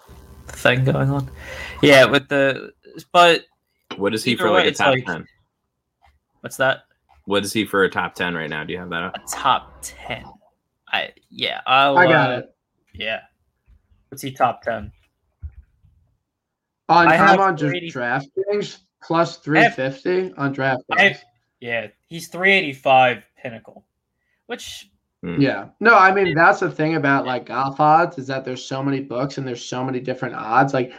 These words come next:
Speaker 3: they can't all be so sharp. Or, like, if you're betting other sports, like, the lines are so sharp that it's hard to get kind of an edge. So if you have a bunch of books and, like, if it's legal, you could just
Speaker 1: Oh, yeah.
Speaker 3: like, I'm on a bunch of different,
Speaker 1: That's
Speaker 3: like,
Speaker 1: fine.
Speaker 3: local
Speaker 1: Yeah.
Speaker 3: books, but if you're on legal books, I mean, it's so easy to exploit the,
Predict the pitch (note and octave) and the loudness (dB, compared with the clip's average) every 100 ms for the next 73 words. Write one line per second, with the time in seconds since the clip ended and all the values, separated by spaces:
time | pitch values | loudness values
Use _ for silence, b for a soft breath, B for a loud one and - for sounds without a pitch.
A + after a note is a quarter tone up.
0 | B C3 - D3+ C#3 B2+ B2+ B2+ A#2+ - | B -2 4 4 4 4 4 4 0 -2
1 | A2+ A#2 - A#2 A2 D3 E3+ - B B | -2 -2 -2 -4 0 2 0 -6 B B
2 | C3 C3+ B2+ A#2+ C#3 C3+ C3 A2+ B2 A#2+ | 2 4 4 4 4 4 4 2 0 0
3 | - C3+ A#2+ G#2+ G#2 A2+ A2+ B2 A#2+ G2+ | -2 0 0 0 -6 -2 0 -2 -2 -8
4 | - A#2 A2 - B2 A#2 - G2+ G#2 - | -8 -4 -4 -2 0 0 -2 -6 -8 -12
5 | b b b B2+ B2 A2 A2 A#2 A#2 - | b b b 4 4 2 2 2 2 0
6 | A#2 G#2+ G#2+ A#2+ A#2+ - A2+ A2 G#2+ C#3 | 0 0 0 2 2 0 -4 -2 2 2
7 | C3 - A#2+ A#2 F2+ G#2+ C3 C#3+ A2+ A2 | 2 -2 -4 -6 -8 -2 0 0 -4 -8
8 | G#2 A2+ G#2+ - - A#2 C3 C#3 C3+ A#2 | -8 -8 -10 -8 0 2 6 6 6 4
9 | A#2 A#2 A2+ A#2 C#3 A2+ - _ - B2 | 2 0 -2 -2 -2 -4 -10 _ -2 0
10 | A#2 C3 C3+ A#2+ A#2+ B2 A#2 A#2 A#2 G#2 | 2 4 4 2 2 -2 -2 -4 -4 -6
11 | - A#2+ F3+ - C#3 C#3+ A#2+ A2 C#3 - | -2 0 0 2 2 4 2 2 0 2
12 | A#2 A2+ C#3 B2 G#2 D3+ C#3 - B2 C#3+ | 0 2 2 2 4 2 2 0 -2 2
13 | C#3 C3 B2 - C#3 C#3 C#3 B2 A#2 A#2 | 2 0 -4 0 4 6 4 4 -2 -4
14 | - B2+ B2 A#2 A#2 A2+ A#2 | -8 -2 -2 -2 -4 -8 -8